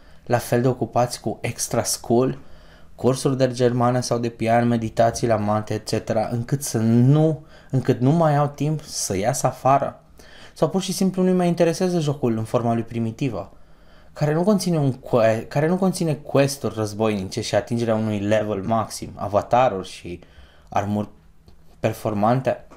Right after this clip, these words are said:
La aceste întrebări încearcă să răspundă acest dosar, care își propune însă și să recupereze o parte din jocurile de atunci. De aceea veți găsi aici o colecție de jocuri adunate din memoria colectivă sau,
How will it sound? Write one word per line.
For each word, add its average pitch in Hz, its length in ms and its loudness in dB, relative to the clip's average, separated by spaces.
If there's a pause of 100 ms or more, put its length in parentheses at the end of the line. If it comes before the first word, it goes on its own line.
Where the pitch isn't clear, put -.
(880)
La 156 140 2
aceste 180 340 -2
întrebări 147 460 0
încearcă 143 320 -2
să 135 120 -6
răspundă 120 640 0 (160)
acest 113 300 -4
dosar, 92 380 0
care 95 160 -4
își - 160 -8
propune 123 380 -2
însă 143 540 0 (600)
și - 220 -4
să 185 140 0
recupereze 117 560 2
o 107 60 2
parte - 300 0
din 98 160 -6
jocurile 92 360 -4
de 95 100 0
atunci. - 440 -6 (440)
De 139 100 2
aceea 139 220 2
veți 151 200 -4
găsi 143 220 2
aici 147 240 2
o 139 80 -2
colecție 139 460 -2
de 127 120 -2
jocuri 120 440 -2 (420)
adunate 120 920 0 (1000)
din 160 180 2
memoria 120 480 4
colectivă 104 580 -2
sau, - 480 -4